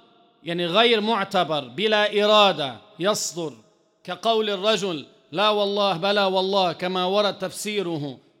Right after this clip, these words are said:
عن السيدة عائشة أم المؤمنين رضي الله عنها وعن ابن عباس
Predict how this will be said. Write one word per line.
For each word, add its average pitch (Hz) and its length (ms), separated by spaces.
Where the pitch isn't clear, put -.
عن 156 180
السيدة 190 540
عائشة 185 580
أم 185 140
المؤمنين 180 760
رضي 180 340
الله 185 460
عنها 180 360
وعن 180 300
ابن 165 180
عباس 202 680